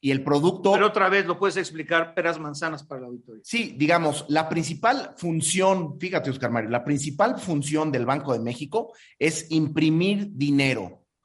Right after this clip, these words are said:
Speaker 1: Imprimir tanto dinero que corresponda al valor del producto.
Speaker 2: Y a la
Speaker 1: Y de
Speaker 2: producción
Speaker 1: esa
Speaker 2: de bienes
Speaker 1: manera
Speaker 2: y servicios, ¿no? Ujú.
Speaker 1: Correcto. Y de esa manera se estabilizan los precios, que ese es su objetivo. Entonces, su función es imprimir dinero,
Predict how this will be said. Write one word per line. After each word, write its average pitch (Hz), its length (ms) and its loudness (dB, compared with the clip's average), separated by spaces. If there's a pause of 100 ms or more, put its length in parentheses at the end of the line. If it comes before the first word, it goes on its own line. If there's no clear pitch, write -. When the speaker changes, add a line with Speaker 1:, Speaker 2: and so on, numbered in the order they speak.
(480)
Speaker 1:
Imprimir 160 680 2
tanto 202 440 0
dinero 151 720 0 (500)
que 151 180 -2
corresponda 165 800 2
al 131 300 -2
valor 123 340 0
del 139 200 -2
producto. 160 640 -4 (180)
Speaker 2:
Y 285 80 -10
a 170 80 -2
la 147 60 -2
Speaker 1:
Y - 20 -2
de - 60 -2
Speaker 2:
producción 165 300 2
Speaker 1:
esa 214 60 6
Speaker 2:
de 190 60 4
bienes 202 180 4
Speaker 1:
manera 196 120 0
Speaker 2:
y 202 40 -6
servicios, 202 500 0
¿no? 180 120 -4
Ujú. 247 380 -6
Speaker 1:
Correcto. 160 520 -2 (320)
Y 156 100 -2
de 180 120 2
esa 208 140 0
manera 180 380 2
se - 120 -4
estabilizan 143 760 -2
los 147 160 -4
precios, 147 640 -6
que 107 160 -2
ese 123 140 -4
es 135 80 -4
su 135 160 0
objetivo. 147 800 -2 (300)
Entonces, 135 260 -4
su 147 160 -2
función 160 560 2
es 214 180 2
imprimir 147 460 0
dinero, 143 680 0